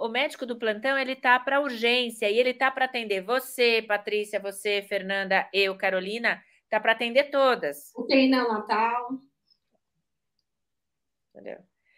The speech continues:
Speaker 1: Então, i-, isso que eu, isso que eu, eu acho. Tem que alinhar expectativas. É totalmente diferente um atendimento com o seu <coughs> médico,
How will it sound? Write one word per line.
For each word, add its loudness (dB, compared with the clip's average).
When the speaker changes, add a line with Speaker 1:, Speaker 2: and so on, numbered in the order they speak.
Speaker 1:
Então, -2
i-, -4
isso -10
que -6
eu, 0
isso -6
que -6
eu, 0
eu 2
acho. 4
Tem 0
que -6
alinhar 2
expectativas. -2
É 2
totalmente -2
diferente -2
um -6
atendimento -4
com -6
o -12
seu 6
<coughs> 8
médico, 0